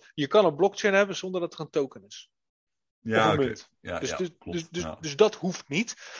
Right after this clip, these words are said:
Speaker 1: Kijk, de reden dat er natuurlijk tokens zijn, is omdat iemand er ooit mee begonnen is en dat mensen hun zakken mee konden vullen. Dat is een beetje de, hoe, hoe, hoe ik dat in elk geval zie.
Speaker 2: Ja.
Speaker 1: Ehm,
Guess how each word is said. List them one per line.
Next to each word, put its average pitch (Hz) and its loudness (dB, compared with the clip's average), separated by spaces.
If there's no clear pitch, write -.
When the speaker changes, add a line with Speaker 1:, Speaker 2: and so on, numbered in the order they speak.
Speaker 1:
Kijk, 143 0
de 156 4
reden 151 6
dat 170 0
er 165 -6
natuurlijk 156 -6
tokens 185 2
zijn, 143 -2
is 143 -10
omdat 160 -2
iemand 156 -6
er 160 -2
ooit 165 -4
mee 160 0
begonnen 160 -2
is 160 -6
en 160 -10
dat 165 -12
mensen 170 -2
hun 160 -2
zakken 165 0
mee 135 -4
konden 139 -8
vullen. 120 -6
Dat - -10
is 135 -8
een 147 -6
beetje 143 0
de, 139 4
hoe, - -4
hoe, 143 -18
hoe 147 -6
ik 160 -12
dat 139 -4
in 151 0
elk 135 0
geval 127 -4
zie. 156 -6
Speaker 2:
Ja. 117 8
Speaker 1:
Ehm, 175 4